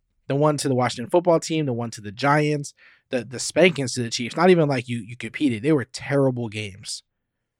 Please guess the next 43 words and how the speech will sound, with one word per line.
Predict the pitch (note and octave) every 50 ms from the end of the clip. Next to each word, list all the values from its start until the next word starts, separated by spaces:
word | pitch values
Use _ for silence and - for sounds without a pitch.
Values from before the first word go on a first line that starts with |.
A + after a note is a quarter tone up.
| _ _ _ _ _ _ _ _ _ _ _ _
right? | A2+ B2 C#3 C#3+ D#3 - _ -
And | C3+ C3
then | C3 B2+ A2+ G#2+ G#2 -
barely | D3 C#3 D#3 E3+ E3+ E3 E3+ E3
getting | C#3+ C3+ D3+ C#3 C#3 C3+
four | B2 - D3 D3 D3 C3
games | B2+ C3+ C3 B2+ A#2+
in | B2 B2
a | A#2+
row | A#2+ A#2 A2+
wins. | G#2+ A2+ G#2+ G2+ -
So | - B2+
they | C3 C#3
got | C#3 D3+ D3+ D#3+
themselves | D#3+ C#3+ B2 - D3+ C3 C3
into | C3+ B2 B2+
the | A#2+
playoffs. | - - A#2+ G2 D#2 E2 - -
I'm | C#3+
not | F#3+ A#3 G#3+
gonna | F3 C3+
knock | B2 B2+ C3+ D#3 - -
them. | B2 A2+
Like, | A2 A2+ A#2 G#2+ - _
the | C#3+ C#3+ C3 A#2+ -
N | D3+ D#3
F | E3+ E3+ -
L | F#3 F3+
is | F3 -
hard. | - A#2 A#2 - - A2+ C3+ D#3+ _ - - - _ _ -
Nothing | A#2+ C3+ D3 - F#3 F#3+
is | F#3 D#3
guaranteed. | B2+ C#3 D3 C#3+ C#3 C3+ C3 A#2 - - G#2+ G#2+ G#2+ A#2+ B2+ B2 _ _ _ _ _ _ -
And | C3+ C3+ C#3+
he | E3+ F3+
pulled | E3 - E3+ F3 F3 E3+
them | F#3 F3 E3
through. | G3 G3 E3 A2 F#2+ G2+ - _ _ _ _ _ -
Then | A2 A2+ C#3+ F3 G#3+
in | A3 G#3+ G3
the | F3
wild | D#3 D#3 F3+ A3+ C4 A#3 F#3+ D#3+
card, | - C#3 B2+ B2 A#2+ B2+ C#3+ D#3